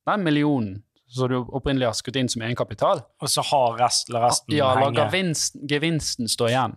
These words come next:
Speaker 2: Mm.
Speaker 1: Ja. Så det er jo veldig bra, sant? For da utsetter, alt handler om å utsette skatt. Det, <laughs> det er
Speaker 2: Ja,
Speaker 1: det
Speaker 2: ja, ja.
Speaker 1: vi vil.
Speaker 2: Det er det siste vi betaler.
Speaker 1: Ja. Så, og så er det klart at det er jo en, det er, det er en veldig stor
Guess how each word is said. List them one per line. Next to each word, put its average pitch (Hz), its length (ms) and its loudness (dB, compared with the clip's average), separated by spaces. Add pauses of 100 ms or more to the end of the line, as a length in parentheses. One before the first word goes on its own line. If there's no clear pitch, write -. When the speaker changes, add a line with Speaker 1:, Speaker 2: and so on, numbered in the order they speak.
Speaker 2:
Mm. 117 360 -12
Speaker 1:
Ja. 113 160 -2 (500)
Så 165 140 -2
det 254 80 4
er 208 80 2
jo - 20 2
veldig 175 180 2
bra, 139 300 2
sant? 135 160 -4
For 190 140 0
da - 20 -8
utsetter, 185 500 0
alt 175 220 -2
handler 143 160 2
om 151 80 0
å 147 80 0
utsette 131 240 -4
skatt. - 400 -6
Det, 147 80 2 (260)
<laughs> 151 140 -4
det 165 100 0
er 160 40 2
Speaker 2:
Ja, 156 80 6
Speaker 1:
det 147 100 8
Speaker 2:
ja, 131 40 6
ja. 120 80 4
Speaker 1:
vi 107 120 0
vil. 107 100 -8 (120)
Speaker 2:
Det 123 100 -2
er 120 180 -2
det 104 140 -12
siste 117 400 -4
vi 107 60 -8 (100)
betaler. 101 240 -4 (260)
Speaker 1:
Ja. 113 160 -4 (1200)
Så, 165 120 2 (340)
og 170 100 -4
så 226 60 0
er - 240 -14
det 185 100 -14
klart 202 220 2
at - 80 -20
det 190 100 0
er 214 60 4
jo 180 100 4
en, 143 160 -2
det 190 140 0
er, - 100 -2
det 175 80 0
er 185 60 2
en 139 80 0
veldig 147 180 0
stor 147 380 -2